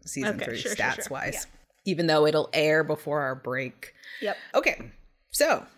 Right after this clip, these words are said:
Speaker 1: twenty twenty-three, this past year, cinema. <laughs>
Speaker 2: Cinema.
Speaker 1: The nominees that we are considering are
Speaker 2: Well,
Speaker 1: in
Speaker 2: that, that the
Speaker 1: alphabetical order.
Speaker 2: Academy is considering.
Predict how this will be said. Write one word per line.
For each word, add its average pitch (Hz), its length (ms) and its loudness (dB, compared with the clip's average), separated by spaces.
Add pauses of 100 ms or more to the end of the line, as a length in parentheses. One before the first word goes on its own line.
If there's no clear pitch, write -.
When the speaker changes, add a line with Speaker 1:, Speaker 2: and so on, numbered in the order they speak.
(280)
Speaker 1:
twenty 285 260 4
twenty-three, 269 840 2 (680)
this 233 300 2
past 226 420 -2
year, 196 500 0 (680)
cinema. 180 680 0 (120)
<laughs> - 120 -12
Speaker 2:
Cinema. 247 600 4 (340)
Speaker 1:
The 220 140 4
nominees 240 600 4
that 185 160 4
we 190 160 4
are 220 120 4
considering 202 880 0 (480)
are 147 500 0 (280)
Speaker 2:
Well, 208 240 -2
Speaker 1:
in 175 80 -4
Speaker 2:
that, 196 200 -2
that 208 200 2
the 233 60 4
Speaker 1:
alphabetical 208 40 4
order. 196 120 2
Speaker 2:
Academy 190 400 2
is 196 160 0
considering. 208 540 -2